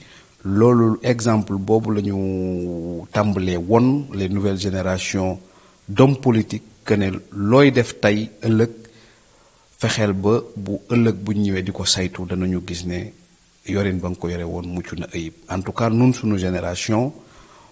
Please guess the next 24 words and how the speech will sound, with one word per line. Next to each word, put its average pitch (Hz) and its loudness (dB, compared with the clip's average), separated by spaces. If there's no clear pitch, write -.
loolu 110 6
la 107 4
ñuy 98 2
rêver, 101 2
loolu 139 6
la 127 2
ñu 120 2
bëgg 147 0
pour 117 -4
ëllëgu 131 4
Sénégal. 82 -2
Ndax, 101 0
euh, 90 -2
suñu 165 4
ko 151 4
deful, 113 0
euh, 95 2
dinañu 127 4
continuer 156 4
di 110 -2
am 113 4
ay 101 0
doomu 123 6
sénégalais 92 -2